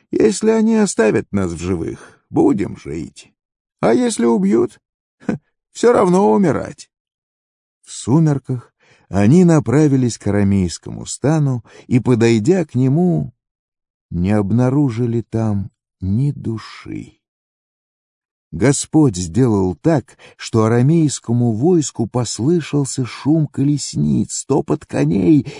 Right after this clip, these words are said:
и поступь огромной рати.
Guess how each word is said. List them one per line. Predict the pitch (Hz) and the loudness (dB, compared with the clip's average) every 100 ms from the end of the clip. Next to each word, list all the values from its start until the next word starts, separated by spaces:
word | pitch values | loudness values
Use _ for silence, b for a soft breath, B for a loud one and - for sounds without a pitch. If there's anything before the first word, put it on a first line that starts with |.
| B | B
и | 143 | -2
поступь | - 165 160 - 151 - | 2 0 0 -2 -2 -2
огромной | 143 107 117 135 180 156 143 143 135 | -4 -2 -2 0 0 0 0 0 -2
рати. | 135 107 87 85 - - - | -4 -6 -6 -10 -14 -18 -18